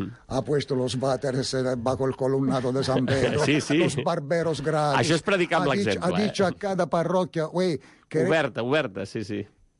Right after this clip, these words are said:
Speaker 2: Yo estaba con Don Pello a la parroquia de Sant'Anna, Plaza
Speaker 1: Sí, senyor.
Speaker 2: Cataluña.
Speaker 1: Aquí a Barcelona, sí.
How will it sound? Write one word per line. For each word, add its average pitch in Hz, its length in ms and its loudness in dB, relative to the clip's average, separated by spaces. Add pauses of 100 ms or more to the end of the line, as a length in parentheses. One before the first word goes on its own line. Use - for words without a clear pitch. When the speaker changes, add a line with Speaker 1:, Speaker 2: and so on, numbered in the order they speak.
(180)
Speaker 2:
Yo 190 260 -2
estaba 143 440 -6
con 143 340 -6
Don 156 220 -2
Pello 160 340 2
a 139 60 -2
la 135 120 -2
parroquia 151 440 -2
de 143 80 0
Sant'Anna, 117 560 -4
Plaza 135 160 -2
Speaker 1:
Sí, 113 80 2
senyor. 104 220 2
Speaker 2:
Cataluña. 101 340 -2
Speaker 1:
Aquí 95 120 -2
a 101 40 2
Barcelona, 87 540 0
sí. 87 240 -2